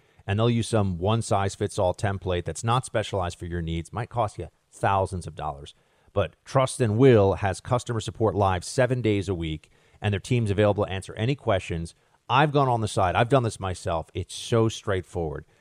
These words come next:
So don't wait. Take action now. This is really important, okay? Do this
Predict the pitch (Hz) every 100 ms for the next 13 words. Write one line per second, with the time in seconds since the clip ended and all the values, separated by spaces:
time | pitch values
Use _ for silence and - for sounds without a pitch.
0 | _ - 110 90 - 131 175 113 113 78
1 | - _ - - - 131 - 107 95 82
2 | 71 - _ - 139 196 160 160 143 123
3 | - 107 76 78 101 95 85 135 175 143
4 | 135 131